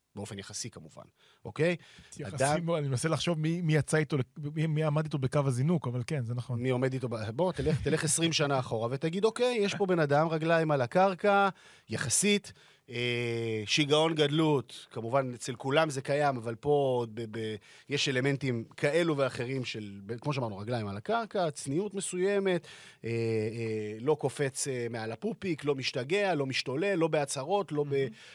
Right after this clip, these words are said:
Speaker 1: לא בהשקעות יוצאות דופן, באמת התנהלות מתונה. ואז ראית את הכתבה איתו באולפן שישי בשישי?
Speaker 2: מה, הקטע עם הגביע?
Speaker 1: זה דבר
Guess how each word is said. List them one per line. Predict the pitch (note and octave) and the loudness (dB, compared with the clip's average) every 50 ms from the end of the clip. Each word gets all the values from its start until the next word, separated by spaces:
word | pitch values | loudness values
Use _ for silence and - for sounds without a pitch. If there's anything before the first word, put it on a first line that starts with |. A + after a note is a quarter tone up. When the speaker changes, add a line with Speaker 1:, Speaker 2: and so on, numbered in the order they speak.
| - - | -6 0
Speaker 1:
לא | B2+ D3 | 2 4
בהשקעות | D3 D#3 D3 C#3 - - - D3+ E3 G3+ A3 A3 A3+ | 4 4 4 2 0 -2 -2 0 2 2 2 2 2
יוצאות | A3+ G#3 - G#3+ G#3 | 0 2 4 4 4
דופן, | G3 G#3 F#3+ G#3 | 4 2 0 0
באמת | A#3 D#4+ E4+ E4 D4+ | -4 -4 -4 -4 -4
התנהלות | - D4+ C#4 C#4 C#4 D#4 - - | -4 -2 -2 -2 -4 -4 -6 -6
מתונה. | C4+ A3+ - - A3 G3+ G3 G#3 G#3+ G#3 - _ _ _ _ _ _ _ _ _ _ _ _ _ _ _ _ _ _ _ _ _ _ _ _ _ _ - | -8 -8 -6 -2 0 4 4 4 4 4 0 _ _ _ _ _ _ _ _ _ _ _ _ _ _ _ _ _ _ _ _ _ _ _ _ _ _ -8
ואז | D3+ D#3+ F#3 F3+ C#3+ | -4 -2 -2 -2 -2
ראית | B2 C3+ C#3 | -4 -6 -6
את | F3 | -8
הכתבה | G3 - G3+ G#3 A3 | -10 -8 -8 -8 -8
איתו | A#3 G#3+ G#3+ | -8 -10 -8
באולפן | G3+ A3 G3+ - A3+ | -10 -10 -10 -10 -12
שישי | G#3 - G#3 - - A3 G#3+ | -10 -10 -10 -10 -10 -10 -10
בשישי? | G3+ G#3 G#3 G#3 G3+ G3+ G3 F#3+ F3+ - - F#3 - - G#3+ G#3 F#3+ - _ | -12 -10 -10 -10 -12 -12 -12 -12 -12 -14 -14 -14 -14 -14 -16 -16 -18 -12 _
Speaker 2:
מה, | - C3 C3+ B2+ | 0 2 2 2
הקטע | - C3+ B2+ C3 | 2 0 -2 0
עם | B2+ | 0
הגביע? | B2 A#2 A#2+ A#2 C#3+ D3 C3 A2 F2 - _ _ _ _ _ _ _ - | 0 0 0 0 0 0 -2 -2 -4 -8 _ _ _ _ _ _ _ -14
Speaker 1:
זה | A2 A2 B2+ C#3+ F#3+ C4 C4 B3+ A#3+ A3+ - _ _ _ _ | -12 -10 -10 -10 -10 -10 -10 -10 -12 -14 -20 _ _ _ _
דבר | C3+ C3 B2+ A#2+ A#2 C#3+ E3 E3 E3 E3+ D#3+ | -16 -14 -12 -10 -8 -6 -4 -4 -2 -4 -4